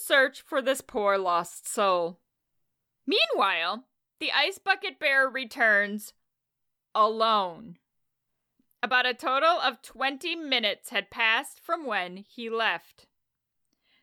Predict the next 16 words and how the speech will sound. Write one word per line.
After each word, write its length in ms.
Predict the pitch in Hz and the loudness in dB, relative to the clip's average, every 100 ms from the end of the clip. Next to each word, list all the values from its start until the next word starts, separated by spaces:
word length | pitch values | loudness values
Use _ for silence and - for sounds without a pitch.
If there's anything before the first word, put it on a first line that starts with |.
| - | -4
The 80 | 262 | -4
fool 520 | - 339 349 370 349 | -2 -2 2 4 4
confessed 680 | 349 294 247 240 202 202 - | 2 -6 -2 0 0 -4 -10
he 100 | 247 | -2
got 200 | 233 233 | 0 0
a 80 | 269 | -2
little 260 | 262 247 | -2 -4
turned 320 | 233 262 220 | -6 -6 -6
around 420 | 330 294 208 214 220 | -2 0 0 0 -4
trying 280 | 202 190 214 | -4 -4 -4
to 80 | |
find 360 | 269 226 202 190 | -2 0 0 -2
a 80 | 214 | -6
working 420 | 185 170 - 185 | -6 -8 -8 -4
ice 260 | 233 269 - | -2 -2 -8
machine. 500 | 190 - 175 160 | -12 -8 -8 -10